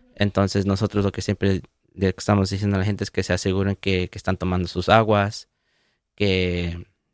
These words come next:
que están tomando sus mede-, sus medicinas, que están poniendo atención al, a la temperatura, que, y luego también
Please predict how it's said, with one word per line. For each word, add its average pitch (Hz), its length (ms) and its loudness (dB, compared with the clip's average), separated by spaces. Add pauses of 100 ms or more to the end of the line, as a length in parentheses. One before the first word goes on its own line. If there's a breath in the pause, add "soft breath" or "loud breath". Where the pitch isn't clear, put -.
(840)
que - 80 -8
están 104 200 2
tomando 101 280 4
sus 92 200 -2
mede-, 90 360 -2 (100)
sus 92 240 -2
medicinas, 104 840 4 (480)
que - 80 -4
están 98 240 2
poniendo 101 340 0
atención 95 600 0
al, 87 480 -2
a 92 80 0
la 90 120 0
temperatura, 98 920 0 (260)
que, 87 400 -6 (800)
y 104 120 2
luego 101 200 6
también 98 540 0